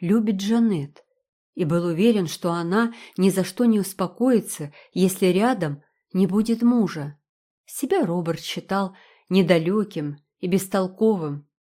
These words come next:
и не надеялся, что великий Бог будет обращать на него внимание. О нём позаботится Джанет. Где-то в глубине его души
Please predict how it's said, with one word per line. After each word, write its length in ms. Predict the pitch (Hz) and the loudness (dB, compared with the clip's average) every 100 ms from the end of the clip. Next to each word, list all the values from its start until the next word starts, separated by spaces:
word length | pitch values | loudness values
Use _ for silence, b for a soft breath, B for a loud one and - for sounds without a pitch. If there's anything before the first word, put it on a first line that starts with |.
| - | 0
и 80 | 277 | 2
не 120 | 269 | 4
надеялся, 600 | 262 233 277 247 156 170 | 2 0 0 0 -4 -8
что 180 | - 180 | -4 -2
великий 400 | 165 202 202 180 | 0 0 -2 -2
Бог 340 | 160 208 185 | 0 -2 -2
будет 380 | 156 190 196 185 | -4 -2 -2 -2
обращать 600 | 165 180 165 - 202 190 | -2 -2 -2 -4 -4 -2
на 100 | 180 | 0
него 240 | 180 190 | 0 0
внимание. 720 | 196 196 202 233 196 147 135 135 _ _ _ _ | -2 0 0 0 -2 -4 -8 -12 _ _ _ _
О 100 | 233 | 4
нём 200 | 311 311 | 6 6
позаботится 680 | 165 170 156 190 185 - 160 | 4 0 0 -2 -4 -6 -6
Джанет. 640 | 143 156 147 147 147 - _ _ _ | -4 -4 -2 -4 -6 -14 _ _ _
Где-то 420 | 180 156 214 202 | -2 2 2 0
в 40 | 147 | -2
глубине 500 | 160 160 175 208 226 | -2 -2 0 2 2
его 180 | 175 175 | 0 -2
души 500 | 165 - - 226 | -4 -4 -2 -2